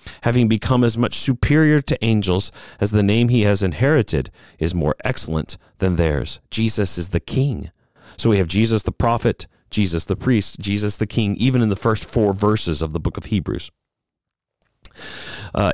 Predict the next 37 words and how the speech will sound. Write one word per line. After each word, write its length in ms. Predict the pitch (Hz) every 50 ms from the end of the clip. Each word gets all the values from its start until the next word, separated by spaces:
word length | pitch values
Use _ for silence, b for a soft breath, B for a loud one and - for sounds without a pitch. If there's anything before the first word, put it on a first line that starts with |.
| -
in 140 | - 175 196
this 160 | 196 208 -
passage, 400 | - 143 117 104 92 - 98 98
we 120 | 107 113 107
are 80 | 107
focused 460 | - - 131 123 123 - 92 - -
on 160 | - 101 98 92
Jesus, 420 | - 101 101 98 87 90 85 -
our 120 | 87 92
priest. 640 | - - - - - 104 82 67 - - - - - _ _ _ _ _ _ _ B B B B B
Jesus 460 | - - 160 202 190 214 196 - -
is 100 | 143 120
greater 320 | - - 98 90 87 92
than 160 | 82 90 95 98
the 80 | 95
Levitical 760 | 95 95 98 101 92 107 123 117 98 - 87 87 87 - - _
priesthood. 560 | - - 127 104 - - - 82 80 - - - _ _ _ _ _ _ _ _ _ B B B B B B
Hebrews 340 | - 185 202 214 254 226 -
has 160 | 156 117 101
made 200 | 110 101 101 87
this 140 | 101 92 -
case 300 | - - 120 104 - - -
earlier 420 | 123 127 131 120 101 82 76 82
in 80 | 90 92
speaking 400 | - - - 120 - - 117 107
of 100 | 95 98
that 140 | 107 -
mysterious 640 | - 110 107 - - - 147 147 143 156 170 151 - -
king 320 | - - 139 110 104 104
and 160 | 101 98 -
priest, 360 | - - 110 101 90 - -
Melchizedek. 840 | 95 92 90 87 - - - 170 143 127 101 - - - - - - - B B B B B B B B B 143 117 B
As 160 | - 147 143
we 80 | 165 165
have 100 | 160 151
discussed 460 | 147 151 - - - 170 196 - -
before, 460 | - - - - 120 98 82 92 -